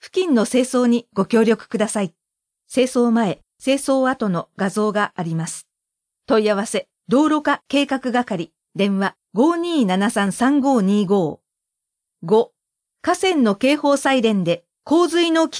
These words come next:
険を知らせます。区内の河川近辺二十四カ所に警報サイレンを設置しています。河川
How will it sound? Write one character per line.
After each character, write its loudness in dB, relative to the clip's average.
険 4
を 2
知 -2
ら 2
せ -2
ま -2
す。 -10
区 -2
内 2
の 0
河 0
川 0
近 0
辺 -4
二 2
十 0
四 4
カ -4
所 -2
に -6
警 2
報 0
サ 0
イ 0
レ 2
ン 0
を 2
設 -4
置 -8
し -12
て -2
い 0
ま -2
す。 -12
河 -2
川 0